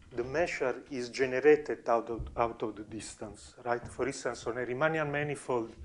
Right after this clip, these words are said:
on a Riemannian manifold, you will take, uh,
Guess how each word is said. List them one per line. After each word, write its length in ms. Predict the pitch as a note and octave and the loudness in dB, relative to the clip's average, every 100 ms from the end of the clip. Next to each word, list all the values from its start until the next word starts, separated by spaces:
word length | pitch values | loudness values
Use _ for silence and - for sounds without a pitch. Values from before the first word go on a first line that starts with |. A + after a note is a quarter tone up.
| - - - - _ - | -18 -20 -20 -20 _ -12
on 140 | A#2+ | -6
a 40 | B2 | -2
Riemannian 500 | B2+ C#3 D3+ D3 C3+ | -2 0 0 0 0
manifold, 560 | D3+ C#3+ - B2+ A2 | -2 -2 -2 -2 -2
you 240 | A#2 A2+ A#2 | -4 -6 -4
will 160 | A#2 A2+ | -6 -4
take, 280 | B2+ A#2 - | -2 -2 -2
uh, 120 | A#2+ | -6